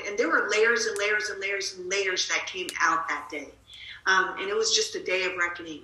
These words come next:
And so I would just recom-, I would recommend, um, just coming face to face with that giant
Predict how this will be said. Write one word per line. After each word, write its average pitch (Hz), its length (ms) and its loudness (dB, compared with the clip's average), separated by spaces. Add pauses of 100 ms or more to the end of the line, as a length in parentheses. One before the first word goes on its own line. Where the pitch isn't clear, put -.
And 190 120 -6
so 208 120 2
I 208 160 8
would 262 100 0
just - 300 0
recom-, 202 440 0
I 214 180 2
would 214 180 -2
recommend, 160 680 -2 (480)
um, 180 340 4 (520)
just 202 300 2
coming 208 280 0 (100)
face 208 260 0
to - 100 -2
face 185 320 -2
with 214 120 -2
that 175 240 0
giant 175 420 -4